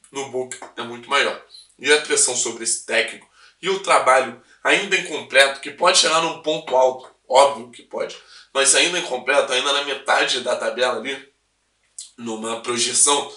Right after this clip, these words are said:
eu considero o trabalho do, do Alfaro ainda no meio da tabela e sendo muito contestado por peças internas, ainda mais nesse processo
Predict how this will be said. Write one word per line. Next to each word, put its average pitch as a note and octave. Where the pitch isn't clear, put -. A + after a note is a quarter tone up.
eu C3+
considero C3+
o C3+
trabalho B2
do, A#2+
do A2+
Alfaro A#2
ainda A#2+
no A#2
meio A#2
da A#2+
tabela -
e G3
sendo G#3
muito F3
contestado D#3+
por -
peças -
internas, C3+
ainda -
mais F3+
nesse -
processo -